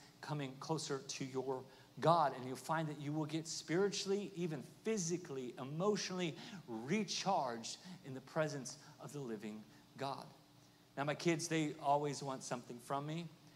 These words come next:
That is the job of dad and mom, too. Like, um, like they, they just want something.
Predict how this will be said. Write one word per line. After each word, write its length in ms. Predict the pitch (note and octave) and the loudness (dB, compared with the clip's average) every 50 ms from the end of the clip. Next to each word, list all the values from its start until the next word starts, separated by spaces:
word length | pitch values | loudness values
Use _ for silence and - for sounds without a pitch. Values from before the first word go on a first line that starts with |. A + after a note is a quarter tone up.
| - - - | -20 -12 -8
That 140 | C3+ C3 C3+ | -6 -4 -4
is 160 | C3 B2 - | -4 -4 -6
the 100 | - A#2 | -6 -6
job 320 | A2+ C3 B2 B2 C#3 C#3 | 0 2 2 2 2 2
of 120 | C#3+ C3+ C3+ | -2 -2 -2
dad 260 | F3 F#3+ G3+ F3 - - - - - - | -2 -2 -2 -2 -6 -10 -14 -16 -12 -10
and 140 | C3 C3 C#3 | -8 -2 0
mom, 240 | C#3+ C#3+ D3+ D3 C3+ | 2 2 2 0 0
too. 280 | - - D3+ C3+ A2 A2 | -2 0 0 0 0 -2
Like, 180 | A2+ G#2+ G#2+ - - - - - - - - - - - - - - - - - - - - - - - - - | -2 -4 -4 -6 -12 -18 -20 -20 -20 -20 -20 -20 -20 -20 -20 -20 -20 -20 -20 -20 -20 -20 -20 -20 -20 -20 -12 -6
um, 260 | B2 A#2+ A#2 G#2+ G#2+ - - - - - - - - - - - - - - - - - - - - - - - - - - - - | -4 -2 -2 -2 -4 -8 -12 -16 -20 -20 -20 -20 -20 -20 -20 -20 -20 -20 -20 -20 -20 -20 -20 -20 -20 -20 -20 -20 -20 -20 -20 -18 -12
like 180 | - C3 C3+ C#3 | -12 -10 -8 -2
they, 120 | C#3+ D#3+ D#3+ | 0 0 2
they 160 | D#3+ D#3+ E3 | 4 2 2
just 240 | E3 E3+ D#3+ - E3+ | 4 2 0 2 2
want 160 | F3 F3 E3 | 0 0 0
something. 320 | - - G#2+ - - F#2 | -2 -4 -6 -8 -8 -12